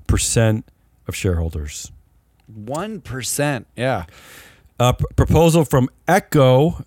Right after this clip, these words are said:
Speaker 1: asking for a report on data operations and human rights hotspots fared the best, with thirty-four percent support from shareholders.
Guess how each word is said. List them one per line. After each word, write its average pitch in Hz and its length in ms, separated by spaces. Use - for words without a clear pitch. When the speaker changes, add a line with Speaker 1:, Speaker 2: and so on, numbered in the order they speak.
Speaker 1:
asking 131 360
for 127 260
a 110 60
report 139 460
on 101 360
data 143 300
operations 123 680
and 98 120
human 113 280
rights 104 320
hotspots 131 680
fared 101 220
the 90 80
best, 123 560
with 107 160
thirty-four 147 840
percent 117 440
support 110 320
from 98 120
shareholders. 110 600